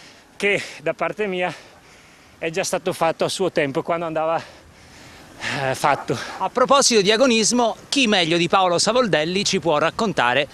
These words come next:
Speaker 2: l'impresa di Chris Froome quest'anno sul Colle delle Finestre, perché è stata la tua salita, Paolo?
Speaker 1: Ma sì, diciamo che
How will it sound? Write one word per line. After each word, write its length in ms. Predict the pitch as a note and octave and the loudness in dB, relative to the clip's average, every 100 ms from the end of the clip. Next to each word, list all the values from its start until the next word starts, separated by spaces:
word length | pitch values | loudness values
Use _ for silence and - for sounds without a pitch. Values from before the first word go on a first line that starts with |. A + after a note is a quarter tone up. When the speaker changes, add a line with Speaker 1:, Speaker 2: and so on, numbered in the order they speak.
| - - - | -16 -18 -6
Speaker 2:
l'impresa 500 | G3+ B3 - F3+ F#3+ | 0 0 2 0 0
di 80 | E3 | -2
Chris 220 | - - | -2 -4
Froome 360 | - F3 E3+ D3 | -2 0 0 0
quest'anno 580 | D#3+ - C3+ B2 C3+ C3+ - - - | 0 0 0 -2 -4 -8 -14 -18 -6
sul 240 | - A#3 | -2 0
Colle 240 | F3+ D#3 | 2 2
delle 160 | D#3 E3 | 2 0
Finestre, 480 | D#3+ C3+ G2 - A#2+ | -2 -4 -4 -4 -2
perché 420 | D3 - F3+ F#3 - - - - - - - | -2 -2 -2 -2 -6 -18 -20 -20 -20 -20 -16
è 100 | - | -8
stata 280 | C3 C#3+ C3+ | -4 -2 -2
la 80 | A#2 | -2
tua 120 | A2+ | -2
salita, 360 | A2+ A2+ B2 G2+ | -4 -4 -2 0
Paolo? 300 | A2+ G2+ - - - - - - | 0 0 -6 -18 -20 -20 -20 -10
Speaker 1:
Ma 140 | E3 | -6
sì, 240 | D3 G#3+ | -2 -2
diciamo 320 | D3 C#3+ F3+ F#3 | -4 -2 -2 0
che 200 | G3+ | 0